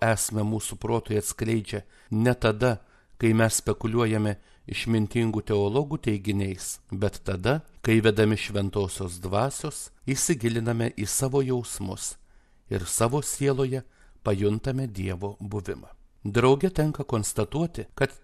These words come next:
tikrai ne visi tikintieji pasinaudoja tą galimybę. Pasišventusieji maldos gyvenimui labai vertina mąstymą ir kontempliaciją. Jų pagalba įmanoma priartėti prie Dievo paslapties,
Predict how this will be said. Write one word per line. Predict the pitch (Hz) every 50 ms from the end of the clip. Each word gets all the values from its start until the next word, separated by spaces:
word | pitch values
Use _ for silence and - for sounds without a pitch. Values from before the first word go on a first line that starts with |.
| - -
tikrai | 131 120 - - 170 175 151 117 87 -
ne | 95 107 120 123
visi | 113 139 - - - 175
tikintieji | - - 110 95 - 107 101 98 - - 110 104 98 98
pasinaudoja | - - 110 - - - 117 120 120 120 113 127 - 98 92 98 -
tą | - 104
galimybę. | 95 95 98 95 95 98 98 98 101 101 95 98 101 - - _ _ _ _ _ _ _ _ _ -
Pasišventusieji | - 110 - 117 - - 127 147 147 139 - 117 - - 127 117 110
maldos | 110 110 107 101 110 147 165 160 - -
gyvenimui | - 98 101 104 101 92 87 - - - - - - _ _ _ _ _ _ _ _ _ -
labai | 107 117 117 147 156
vertina | 156 165 160 131 104 - - 104 104 101
mąstymą | 101 104 110 104 98 - - - 107 104 107
ir | 104 104
kontempliaciją. | - 113 104 101 - 110 110 104 113 113 110 95 92 - - - - 82 78 - - - - - - _ -
Jų | 98 113 110
pagalba | 104 113 104 113 123 131 135 117 117 113
įmanoma | 113 107 110 120 127 127 127 123 110
priartėti | - - 117 110 104 101 98 - 123 131 135 - 139 131 - - -
prie | - 113 113 107
Dievo | 107 127 131 123 127
paslapties, | - - 123 - - - 123 127 - - - - 117 107 92 95 - - - -